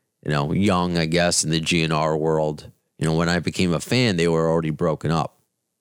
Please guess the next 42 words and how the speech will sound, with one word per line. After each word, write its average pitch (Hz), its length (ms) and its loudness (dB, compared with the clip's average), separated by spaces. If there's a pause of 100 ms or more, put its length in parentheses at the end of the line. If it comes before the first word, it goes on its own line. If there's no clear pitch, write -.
(160)
And, 67 380 -2
you 71 40 0
know, 65 160 -2
Chinese 82 600 0
wasn't 82 340 0
out. 82 360 0
They 82 100 0
weren't 78 280 -2
touring. 85 460 -2
It 76 100 -2
was 82 220 0
just 80 240 -6
a 76 60 -4
stale, 80 600 0 (720)
dead 82 300 0
band, 76 380 0
and 76 80 -2
I 78 100 0
never 80 240 0
experienced 85 580 -2
anything, 113 440 -2 (400)
you 73 100 -2
know, 69 160 -2
when 92 460 0
I 101 100 4
became 101 380 0
a 92 80 2
fan. 117 340 -2 (460)
I - 60 -2
didn't, 92 200 2
certainly 85 300 0
didn't 71 240 -4
grow 67 220 -2
up 69 220 -4 (480)
with, 78 300 0
with 73 240 -2
G 73 160 0
N 71 80 0
R. 73 240 0
And 80 100 0
then 80 120 0
you 76 140 -2